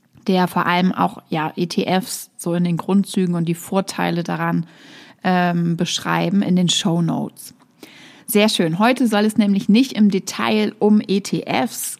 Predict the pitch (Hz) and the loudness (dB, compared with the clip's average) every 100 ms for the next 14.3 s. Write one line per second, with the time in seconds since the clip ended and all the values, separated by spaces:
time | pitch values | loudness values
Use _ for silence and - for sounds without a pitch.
0 | - 233 254 262 254 214 185 208 214 208 | -4 0 2 4 4 2 2 4 4 2
1 | 202 196 185 185 185 - 175 175 196 208 | 2 0 0 0 0 -2 -2 0 0 2
2 | 220 220 - - - - 180 160 185 220 | 2 2 0 -16 -20 -4 -4 -2 2 2
3 | 220 - - 269 269 - 220 233 226 - | 2 -2 0 2 0 2 4 4 0 -2
4 | 196 185 226 233 233 196 - 202 170 160 | -2 2 4 4 2 -2 -2 -2 0 -2
5 | - 233 240 208 190 185 185 180 185 180 | 2 4 4 2 0 0 0 0 0 -2
6 | - - - - 202 214 214 202 - 196 | -10 -20 -20 0 6 6 4 0 0 -2
7 | 170 180 - - - 175 170 - - 180 | 0 0 -4 -8 -4 -2 -2 -8 -2 0
8 | 185 185 - 156 147 143 - - 160 156 | 2 0 -4 -2 -2 -2 -6 -6 -4 -4
9 | 160 - - 175 185 233 240 - _ - | -6 -10 -6 -2 2 0 0 -10 _ -20
10 | _ - 190 190 185 185 _ _ _ _ | _ -4 0 0 0 -4 _ _ _ _
11 | - - 190 196 180 180 160 175 190 185 | -20 -6 2 2 4 2 2 0 0 -2
12 | 170 165 190 214 214 - - - - 196 | -4 -2 0 2 0 -2 -4 -4 -2 0
13 | 175 165 165 165 226 254 - 196 214 214 | 0 -2 0 4 4 2 -2 -2 2 2
14 | 202 214 220 | 2 0 -2